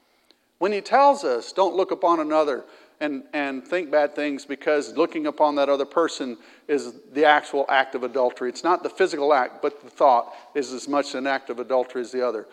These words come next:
When you have those bad thoughts about a person, that's just as bad as killing them. When you do other things that Jesus talked about in that sermon, he raised that bar so much that you and I have to be aware of how we live is important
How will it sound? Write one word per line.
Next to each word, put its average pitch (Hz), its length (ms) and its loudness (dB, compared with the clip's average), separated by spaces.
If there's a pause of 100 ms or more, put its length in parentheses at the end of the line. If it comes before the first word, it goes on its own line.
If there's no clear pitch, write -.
(220)
When 156 100 -2
you 156 120 0
have 214 280 4
those 180 180 2
bad 165 300 6
thoughts 160 240 4
about 143 200 2
a 135 60 0
person, 156 440 -2
that's 139 220 -2
just 170 220 -4
as 135 140 -8
bad 151 280 2
as 131 140 -4
killing 156 440 -2
them. 107 260 -8 (340)
When 165 180 0
you 147 360 -2 (720)
do 190 260 0
other 208 220 6
things 202 240 -6
that 151 100 -2
Jesus 151 260 -8
talked 196 300 0
about 165 200 4
in 151 100 -2
that 135 180 -8
sermon, 220 420 -4
he 226 200 -8
raised 190 400 0
that 165 200 0
bar 254 320 2
so - 220 -4
much 151 280 -2 (220)
that 175 160 0
you 233 160 0
and 240 100 2
I 202 100 4
have 254 320 -2
to 240 60 -8
be 214 120 -4
aware 208 340 4
of 208 80 0
how 247 280 4
we 240 140 2
live 220 320 4
is 185 120 -4
important 185 580 0